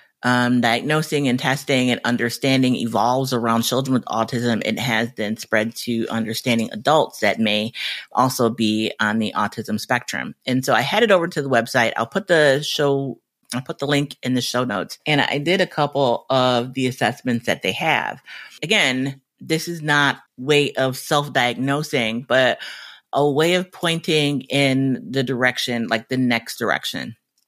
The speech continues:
And so I did two of the surveys, and the two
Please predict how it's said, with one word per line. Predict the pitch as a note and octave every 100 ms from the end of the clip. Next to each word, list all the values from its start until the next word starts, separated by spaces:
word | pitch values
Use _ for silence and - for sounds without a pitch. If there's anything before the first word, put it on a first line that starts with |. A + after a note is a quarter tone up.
| _ _ _ _ - -
And | C3 C3
so | - C3+ C3 B2+ C3 - - -
I |
did | D3 B2 -
two | - - E4 D4+ -
of | B2+
the | A2
surveys, | A#2 G2 E2 E2 F2 C3 C#3 - _
and | C3+ C#3
the | B2+
two | C3 - D3+ D3 C#3 C#3